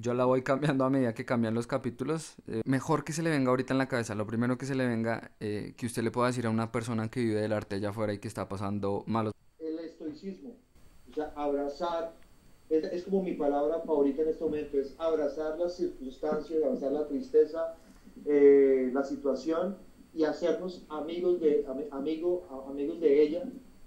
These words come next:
Speaker 2: y sacarle todo el provecho posible. Alimentemos el alma, alimentemos el, eh, nuestro espíritu, nuestra, nuestra mente, como escuchando música, leyendo, leyendo libros.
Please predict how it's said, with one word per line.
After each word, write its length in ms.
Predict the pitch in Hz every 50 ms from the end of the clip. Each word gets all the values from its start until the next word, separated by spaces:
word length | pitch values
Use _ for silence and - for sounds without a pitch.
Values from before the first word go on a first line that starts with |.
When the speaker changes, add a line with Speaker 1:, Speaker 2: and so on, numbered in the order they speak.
| - - - - -
Speaker 2:
y 120 | - 165 151
sacarle 1080 | - 151 139 - 151 147 151 156 156 160 160 160 160 160 156 160 160 160 160 - - - - - - - - - - - - - - - - - -
todo 240 | - 180 175 175 180
el 100 | 180 175
provecho 600 | 160 151 143 143 143 143 - 160 156 156 156 156 -
posible. 480 | 147 131 - 151 147 139 127 117 - -
Alimentemos 640 | 139 135 139 139 135 135 135 - 165 160 165 180 180 175
el 100 | 160 151
alma, 380 | 156 180 180 180 180 185 202 - - - - - - - - -
alimentemos 840 | 135 131 139 139 139 - - 151 151 151 160 165 165 165 - - - - - - - - - - - - -
el, 260 | 139 147 143 139 135 135
eh, 320 | 123 - - 147 143 139
nuestro 260 | 131 135 127 - 135
espíritu, 520 | 120 - - 190 196 208 208 208 214 214 202
nuestra, 400 | 190 175 - - 151 143 143 143
nuestra 300 | 147 143 143 - 139 135
mente, 460 | 131 151 170 185 190 190 208 208 214
como 260 | - 185 180 180 190 185
escuchando 400 | 180 - 127 - 139 135 147 151
música, 380 | 165 175 170 - - - 165
leyendo, 800 | 147 139 127 135 135 139 147 156 156 156 156 156 156 156 151 - 143
leyendo 380 | 131 131 127 135 135 139 151 151
libros. 560 | 160 180 180 180 180 180 180 185 185 -